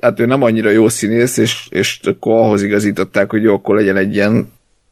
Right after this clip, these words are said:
ö, kicsit emós művész lélek, aki, nem tudom, keresi a helyét, de, de engem is az érdekelt, érdekelne egyébként nagyon, hogy,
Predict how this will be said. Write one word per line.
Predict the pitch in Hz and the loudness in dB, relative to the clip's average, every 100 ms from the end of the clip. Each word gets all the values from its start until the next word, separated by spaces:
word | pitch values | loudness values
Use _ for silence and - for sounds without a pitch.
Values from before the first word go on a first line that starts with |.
| _ _ _ _ | _ _ _ _
ö, | - - 92 107 - | -8 -2 0 0 -2
kicsit | 127 120 113 98 | -4 -4 -4 -2
emós | 107 104 107 | 2 2 0
művész | 113 110 101 104 107 - - - - _ _ _ _ _ _ | 0 0 2 2 2 0 -4 -6 -16 _ _ _ _ _ _
lélek, | 110 110 101 104 131 - - | 0 2 2 2 0 -4 -20
aki, | - - - 82 | -12 -10 -2 -2
nem | 90 87 | 0 -4
tudom, | - - | -4 -4
keresi | 110 101 - 101 | -2 -2 0 0
a | |
helyét, | 104 95 107 127 - _ _ _ _ _ _ _ - | 0 0 0 -2 -10 _ _ _ _ _ _ _ -14
de, | - 180 110 113 117 117 _ _ | -4 0 2 2 2 0 _ _
de | 113 | -2
engem | 139 143 | 0 0
is | 107 - | -2 -2
az | 110 | 0
érdekelt, | 107 104 98 113 110 - - | 0 0 -2 0 -2 -2 -10
érdekelne | 87 92 110 110 104 107 | -6 -4 -2 -2 -2 0
egyébként | 107 107 107 - 110 107 - | 0 0 -2 0 -2 -2 -4
nagyon, | 110 107 107 107 110 104 | -2 0 2 2 2 2
hogy, | 107 110 | 0 -2